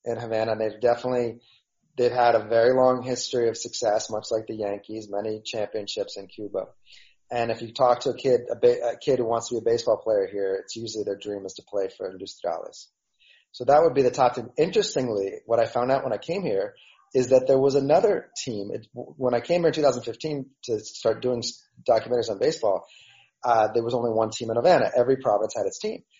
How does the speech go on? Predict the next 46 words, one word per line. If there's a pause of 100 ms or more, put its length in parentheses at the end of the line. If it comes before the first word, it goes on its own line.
(120)
But
I
found
out
that
in, (320)
previously
there
had
been
a
second
team
in
Havana, (380)
and
its
name
was
the
Metropolitanos. (460)
<laughs> (380)
The
Mets. (200)
They
had
a
Mets. (600)
And
it
was
sad
hearing
the
story,
'cause
I
found
a,
a,
ba-,
a
famous
baseball
journalist
here,